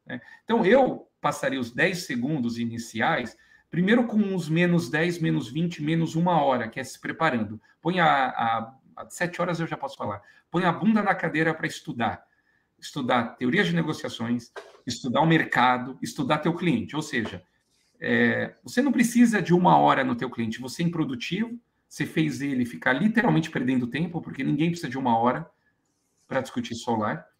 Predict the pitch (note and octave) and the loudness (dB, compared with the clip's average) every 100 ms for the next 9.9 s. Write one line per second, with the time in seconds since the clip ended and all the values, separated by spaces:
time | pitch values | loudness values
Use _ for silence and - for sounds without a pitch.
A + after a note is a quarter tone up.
0 | _ _ _ _ _ - A2 D3+ _ _ | _ _ _ _ _ -10 -10 -10 _ _
1 | - - _ _ _ _ - C3 C3+ C3+ | -20 -20 _ _ _ _ -4 -4 -2 -2
2 | E3 - G3+ E3 E3+ E3+ F#3 F#3 G#3 F3 | -2 0 0 0 2 4 4 4 0 0
3 | E3+ F3+ F3 E3 D#3 D3+ C3+ C#3 F#3 E3 | 2 4 4 4 4 4 4 0 0 0
4 | C3 F3 E3+ F3 F#3 G#3 F3 F#3 - F#3 | -2 -2 -2 0 0 2 0 2 2 2
5 | A#2+ D3 - - - E3 A#3 A#3+ G4 G#4 | 2 0 -4 -14 2 8 8 6 2 -2
6 | G4 G#4+ A#4+ G#4+ E4+ - E3+ G3 C#4 E4+ | 2 2 2 2 2 4 4 6 4 4
7 | E4+ D3+ B2+ A#2+ D#3 E3+ E3+ F3 G#3 G3+ | 4 4 2 -6 -4 0 2 2 2 0
8 | D#3 A2+ G2+ - - _ _ - D#3 D3+ | 0 -2 -10 -14 -20 _ _ 2 4 6
9 | E3+ G#3 A3 A#3+ G#3+ F#3+ D#3 B2 G#2 | 4 6 10 10 8 4 2 2 -2